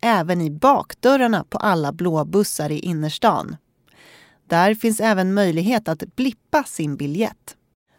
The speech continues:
Därför så ser man ingen anledning att ha kvar den gamla regeln längre.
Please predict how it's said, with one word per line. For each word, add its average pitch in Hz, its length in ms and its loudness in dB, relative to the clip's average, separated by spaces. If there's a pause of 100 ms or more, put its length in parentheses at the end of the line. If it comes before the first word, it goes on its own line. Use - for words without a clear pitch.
Därför 254 680 4
så - 180 -6
ser 202 320 0
man 208 200 2
ingen 170 260 0
anledning 202 840 0
att 147 140 -6
ha - 160 -6
kvar 247 460 2
den 160 220 -2
gamla 170 420 2
regeln 185 540 -2
längre. - 400 -8